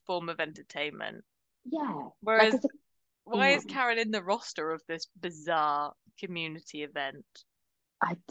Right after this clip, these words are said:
Speaker 2: I don't know.
Speaker 1: Like, it
Speaker 2: I
Speaker 1: seems
Speaker 2: really
Speaker 1: like a lot
Speaker 2: don't.
Speaker 1: of build-up, and then there's drag queens, and then there's this, and then it, it's all, yeah, it's a lot.
Speaker 2: Mm-hmm.
Speaker 1: And I re-, I re-, it,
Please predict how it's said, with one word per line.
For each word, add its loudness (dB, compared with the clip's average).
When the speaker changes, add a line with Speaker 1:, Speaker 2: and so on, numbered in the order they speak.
Speaker 2:
I -4
don't -14
know. -6
Speaker 1:
Like, 2
it 4
Speaker 2:
I 2
Speaker 1:
seems -4
Speaker 2:
really 2
Speaker 1:
like 2
a 2
lot 2
Speaker 2:
don't. 0
Speaker 1:
of -16
build-up, 2
and -2
then 0
there's -8
drag 0
queens, -8
and -6
then 0
there's -8
this, -4
and -8
then -4
it, -12
it's -10
all, 0
yeah, 4
it's -6
a -4
lot. 0
Speaker 2:
Mm-hmm. 6
Speaker 1:
And 8
I 4
re-, -2
I 4
re-, 0
it, -4